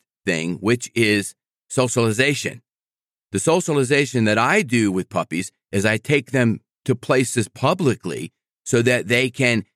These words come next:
get socialized and behave and be calm around a lot of distractions, around a lot of people and other dogs and sights and sounds. My program is a precursor to the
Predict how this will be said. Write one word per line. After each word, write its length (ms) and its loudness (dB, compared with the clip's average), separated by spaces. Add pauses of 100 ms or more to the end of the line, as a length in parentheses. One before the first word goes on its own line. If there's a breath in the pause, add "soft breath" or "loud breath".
get 160 -2
socialized 920 0
and 140 0
behave 520 2
and 120 0
be 100 2
calm 560 -2 (340)
around 320 2
a 60 0
lot 240 2
of 120 -6
distractions, 880 -2 (380)
around 300 2
a 60 -2
lot 240 0
of 140 -10
people 420 0
and 80 -2
other 240 -2
dogs 560 -2
and 160 -8
sights 460 -4
and 100 -4
sounds. 680 -4 (520)
My 280 2
program 800 0
is 160 -2
a 80 -2
precursor 960 -2 (300)
to 360 2 (280)
the 240 0